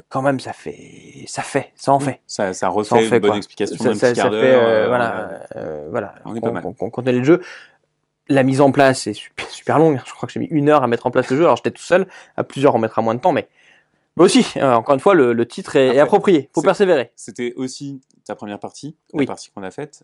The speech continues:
Speaker 2: Je sais pas si t'as refait des parties après, mais,
Speaker 1: Non, j'ai pas eu l'occasion encore.
Speaker 2: euh, on a fait cette partie ensemble, mais, euh, la première mise en place est toujours plus longue,
Speaker 1: Mm,
Speaker 2: parce
Speaker 1: mm.
Speaker 2: que tu découvres un petit peu le matériel spécifique, et cetera.
Speaker 1: Mm.
Speaker 2: Et tu sais pas encore où mettre les éléments, tu les sors, et puis, euh,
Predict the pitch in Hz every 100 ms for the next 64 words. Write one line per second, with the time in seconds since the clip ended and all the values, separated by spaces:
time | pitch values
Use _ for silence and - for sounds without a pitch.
0 | _ - 120 113 104 92 104 101 98 92
1 | 90 - - 147 131 127 120 127 120 110
2 | 113 107 104 98 92 90 90 92 95 _
3 | _ _ _ _ 107 110 107 104 - -
4 | 107 - 104 - 127 131 107 117 135 135
5 | 98 98 95 92 92 - 123 113 104 98
6 | - - - 98 - 101 104 98 85 143
7 | 120 104 - 101 95 104 92 - 101 92
8 | 90 92 90 - 82 - 113 107 104 98
9 | 78 101 120 - - _ - - - -
10 | 117 117 107 104 - 101 98 113 113 101
11 | 90 - 117 104 82 - 90 85